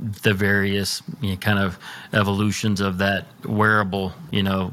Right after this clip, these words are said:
Polar or whatever, and along with the heart rate monitor. And the Apple Watch has just kinda taken that to the next level. So I've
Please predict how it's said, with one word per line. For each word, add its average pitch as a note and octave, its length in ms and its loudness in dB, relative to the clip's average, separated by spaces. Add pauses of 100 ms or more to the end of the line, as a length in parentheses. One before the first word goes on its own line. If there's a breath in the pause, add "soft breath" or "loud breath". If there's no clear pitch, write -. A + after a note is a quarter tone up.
(100)
Polar G2 500 2
or F#2 160 0
whatever, F#2 560 2
and F#2 180 -2
along G2+ 340 2
with F2 80 -2
the F2 40 0
heart G#2 160 4
rate F#2+ 100 -2
monitor. F#2 320 -2 (360 loud breath)
And G#2 140 4
the G#2 40 4
Apple A2 280 4
Watch F2+ 240 2
has F2+ 120 -2
just - 240 -4
kinda F#2+ 200 0
taken F2+ 280 -4
that F#2 200 -2
to F2 80 -6
the E2+ 60 -2
next F2 280 -4
level. E2 380 -2
So - 180 0
I've G2 200 4